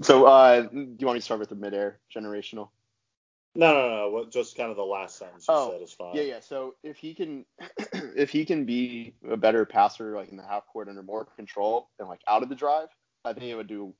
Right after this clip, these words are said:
Speaker 1: his slashing wonders too. If the
Speaker 2: Oh,
Speaker 1: defense
Speaker 2: yeah.
Speaker 1: is new, if the defense is new, a sla-, a pass was possible too. Like, you don't have to play so tight on him.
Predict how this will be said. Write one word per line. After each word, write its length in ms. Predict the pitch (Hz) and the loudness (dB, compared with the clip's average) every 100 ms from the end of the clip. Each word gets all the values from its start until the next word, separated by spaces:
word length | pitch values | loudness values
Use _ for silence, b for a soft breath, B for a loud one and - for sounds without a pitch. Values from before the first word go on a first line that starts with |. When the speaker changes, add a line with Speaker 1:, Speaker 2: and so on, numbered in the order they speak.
| _ | _
Speaker 1:
his 140 | 107 101 | -20 -2
slashing 460 | 107 101 - 90 | 4 4 2 -12
wonders 380 | 87 87 87 - | -12 -10 -12 -14
too. 160 | - 95 | -12 -12
If 80 | - | 2
the 80 | |
Speaker 2:
Oh, 200 | 147 123 | 8 8
Speaker 1:
defense 280 | 104 110 95 | 8 4 0
Speaker 2:
yeah. 40 | 95 | -4
Speaker 1:
is 100 | 92 | -2
new, 340 | 95 90 - - - | 0 0 -4 -8 0
if 80 | 117 | 4
the 80 | |
defense 300 | 131 143 139 | 6 6 6
is 80 | 127 | 2
new, 160 | 123 117 | 2 2
a 40 | |
sla-, 300 | 107 117 104 | 0 -2 -2
a 280 | 101 98 95 _ _ _ _ | -4 -10 -10 _ _ _ _
pass 280 | 104 107 - | -4 -4 -8
was 140 | 110 | -12
possible 380 | 123 117 _ _ | -10 -10 _ _
too. 160 | 113 104 | -18 -16
Like, 160 | 87 _ _ _ _ 104 | -18 _ _ _ _ -18
you 80 | |
don't 100 | 104 | -14
have 160 | 101 - | -14 -16
to 100 | 95 | -16
play 200 | - 95 | -10 -10
so 140 | - | -10
tight 220 | 87 85 80 | -8 -8 -8
on 140 | |
him. 60 | 80 | -14